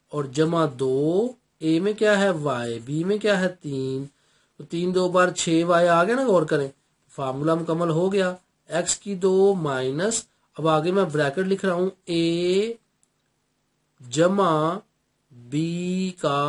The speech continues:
होल स्क्वायर। अगर ये बन जाए तो ये फिर दोबारा फार्मूला बन गया, गौर करें, ये ए की दो माइनस बी की दो,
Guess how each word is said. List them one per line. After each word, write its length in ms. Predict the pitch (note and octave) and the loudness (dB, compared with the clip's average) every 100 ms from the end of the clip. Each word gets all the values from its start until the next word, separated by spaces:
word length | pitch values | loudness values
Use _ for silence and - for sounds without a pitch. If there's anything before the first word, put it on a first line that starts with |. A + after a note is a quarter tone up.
| D3+ C3+ | 0 -2
होल 420 | B2+ B2+ C3 B2+ | -4 -2 -2 -2
स्क्वायर। 420 | - - D#3 A2+ - _ _ _ _ _ _ _ | -4 -2 -2 -2 -10 _ _ _ _ _ _ _
अगर 200 | F3 G3+ | -2 2
ये 300 | F#3 F3+ B3 A#3 | 2 0 -2 2
बन 320 | G3 D3+ D#3 | 2 2 2
जाए 180 | F3 G#3 | 2 0
तो 100 | G3 | -2
ये 140 | A3 | -4
फिर 160 | A3 A#3 | -2 -4
दोबारा 320 | A#3 A#3 A3+ | 2 4 4
फार्मूला 380 | A3+ G#3 F#3 F3+ | 4 2 2 2
बन 200 | E3+ D3 | 2 0
गया, 160 | C#3+ C#3+ | 0 0
गौर 200 | C#3 C3 | -2 -2
करें, 240 | B2+ A2+ | -4 -6
ये 320 | G#2 B2+ D#3 - D#3+ | -8 -6 -8 -6 -2
ए 380 | D#3 E3 F#3 F#3 | 0 2 0 -4
की 260 | G3+ G3 F3+ | -6 -4 -4
दो 680 | C#3+ B2+ A#2+ D3 G3 C#4+ - _ _ _ - | -4 -4 0 0 0 -4 -10 _ _ _ -14
माइनस 760 | C#3 C#3+ C#3 C#3 D3+ F3 - B2+ | -6 -4 -2 -2 -2 -2 -2 -6
बी 500 | A#2+ C3 C3+ D3+ D#3 | -10 -8 -6 -6 -8
की 360 | - F3+ A3+ D#4 - _ _ _ _ _ _ _ _ _ _ _ | -8 -6 -4 -6 -10 _ _ _ _ _ _ _ _ _ _ _
दो, 400 | C3+ C3+ F3+ C3+ | -10 0 2 0